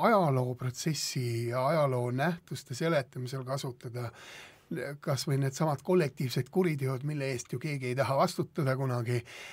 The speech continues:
on väga tihedalt läbi põimutud just sellise varjumõistega. Ja arhetüüpe ei saaks üldse analüüsida ilma Jungi varjumõisteta ja Jum-, ilma Ju-, Jungi teoloogiata ja, ja Jung muidugi ka oma isiksuse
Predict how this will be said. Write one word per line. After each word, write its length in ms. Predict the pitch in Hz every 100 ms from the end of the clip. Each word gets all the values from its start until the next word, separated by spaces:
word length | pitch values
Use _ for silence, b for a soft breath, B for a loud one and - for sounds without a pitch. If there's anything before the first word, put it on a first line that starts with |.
| B -
on 160 | 127
väga 220 | 143 143 131
tihedalt 420 | 190 165 135 127
läbi 220 | 156 151
põimutud 540 | 147 180 160 123 127 143
just 240 | 143 -
sellise 320 | 127 123 131
varjumõistega. 960 | 156 226 160 107 104 92 - 92 95 87 - B B B B B
Ja 160 | - 139
arhetüüpe 640 | 170 156 131 143 135 147
ei 60 | 135
saaks 300 | 156 139 -
üldse 220 | 170 - 143
analüüsida 560 | 143 135 185 143 131
ilma 300 | 143 143 139 131
Jungi 460 | 147 160 131 123 120
varjumõisteta 880 | 123 175 180 127 120 - 131 - 120
ja 140 | 120 123
Jum-, 240 | 131 135 127 B B B -
ilma 220 | 147 139 131
Ju-, 160 | 143 147 160
Jungi 300 | 175 180 139
teoloogiata 880 | 139 139 185 196 131 113 110 - -
ja, 220 | 117 120 127
ja 180 | 135 147 156
Jung 320 | 220 214 170
muidugi 380 | 196 196 160 151
ka 80 | 165
oma 160 | 165
isiksuse 560 | 170 190 175 - 151